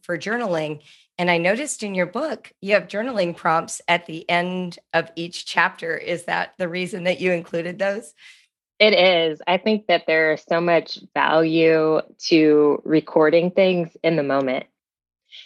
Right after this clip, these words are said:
Speaker 2: And it doesn't have to be on paper. It can be digitally. It can be whatever format is, um, works for you. Sometimes you may never re-, refer to the notes again, but I feel like just the act of writing aids memory.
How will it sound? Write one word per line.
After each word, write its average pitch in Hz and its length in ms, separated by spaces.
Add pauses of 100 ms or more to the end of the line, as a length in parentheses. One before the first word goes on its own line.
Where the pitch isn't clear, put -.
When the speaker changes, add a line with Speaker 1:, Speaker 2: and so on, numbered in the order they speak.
(160)
Speaker 2:
And 170 380
it 175 80
doesn't 196 220
have 190 120
to 196 60
be 170 140
on 147 140
paper. 196 680
It 170 100
can 160 140
be 147 160
digitally. 208 520
It 175 80
can 180 100
be 160 100
whatever 165 640
format 160 560 (240)
is, 151 460 (280)
um, 156 420 (200)
works 185 260
for - 80
you. 196 220
Sometimes 269 340
you 220 60
may 196 140
never 175 340
re-, 170 200 (100)
refer 170 380
to - 120
the 156 100
notes 151 480 (360)
again, 165 480
but 170 120
I 156 100
feel 175 200
like 156 220
just 165 180
the - 160
act 165 260
of 139 120
writing 165 580
aids 151 340
memory. 151 440